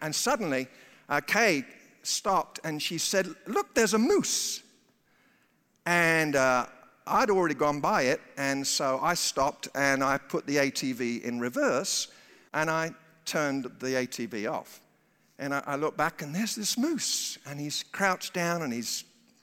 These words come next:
chewing a tree or something, and, and I was so tempted with all the moose jokes, you know, "Hey, moose, why the long face?" all that kind of stuff, but I didn't do that. And then suddenly the moose looked up, and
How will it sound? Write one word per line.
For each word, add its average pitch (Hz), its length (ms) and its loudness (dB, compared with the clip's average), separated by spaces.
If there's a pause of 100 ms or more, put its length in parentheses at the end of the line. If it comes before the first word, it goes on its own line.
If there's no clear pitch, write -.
(120)
chewing 147 320 -6
a 120 40 -6
tree 131 320 -4
or 117 120 -2
something, 120 560 -6
and, 92 160 -12 (560)
and 127 100 -2
I 156 80 4
was 156 100 2
so 156 160 2
tempted 151 500 0
with 143 140 0
all 139 140 4
the 131 80 0
moose 135 320 0
jokes, 139 500 0
you 151 80 -4
know, 139 220 0
"Hey, 240 260 2
moose, 202 400 -2
why 196 140 2
the 185 80 0
long 175 240 0
face?" 143 400 -2
all 147 80 -2
that 143 160 0
kind 120 160 -4
of 123 80 -4
stuff, 131 400 0
but 101 120 -2
I 101 80 -10 (640)
didn't 107 220 -6
do 117 160 -2
that. 107 320 0 (640)
And 156 480 0 (320)
then 170 180 -4
suddenly 220 460 0
the 131 140 -2
moose 185 380 -2
looked 180 200 -6
up, 262 340 -6
and 104 220 -10